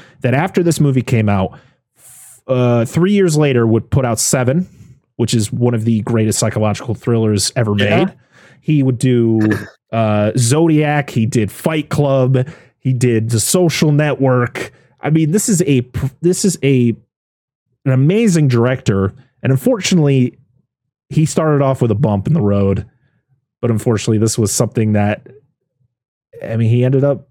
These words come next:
Speaker 1: becoming such a profound director, um,
Speaker 2: Well, at least it didn't
Speaker 1: later
Speaker 2: sink
Speaker 1: on in
Speaker 2: his
Speaker 1: his
Speaker 2: fucking
Speaker 1: career.
Speaker 2: career.
Speaker 1: Oh, no.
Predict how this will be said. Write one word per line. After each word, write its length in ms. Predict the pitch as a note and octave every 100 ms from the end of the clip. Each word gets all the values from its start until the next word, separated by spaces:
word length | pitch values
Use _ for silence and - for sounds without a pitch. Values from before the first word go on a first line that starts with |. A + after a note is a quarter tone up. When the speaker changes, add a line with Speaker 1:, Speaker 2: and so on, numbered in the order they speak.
| -
Speaker 1:
becoming 460 | A#2 C#3+ C#3+ A#2+
such 220 | A2 C3+
a 40 | B2
profound 500 | - A2+ A#2+ A#2+ G#2+
director, 560 | G#2 G#2 C#3 F#2+ F2+ - _ _ _ _ _ _ _
um, 260 | - G2+ G2+
Speaker 2:
Well, 100 | F#3
at 60 | E3
least 160 | F#3
it 40 | F#3+
didn't 100 | B2+
Speaker 1:
later 100 | G#2 G#2
Speaker 2:
sink 20 |
Speaker 1:
on 40 | A#2+
in 60 |
Speaker 2:
his 100 | G2+
Speaker 1:
his 100 | F#2+
Speaker 2:
fucking 160 | C3 G2
Speaker 1:
career. 160 | G2+ E2
Speaker 2:
career. 360 | G2+ B2+ G2
Speaker 1:
Oh, 40 | D#2
no. 480 | F2 F#2 F#2 F2+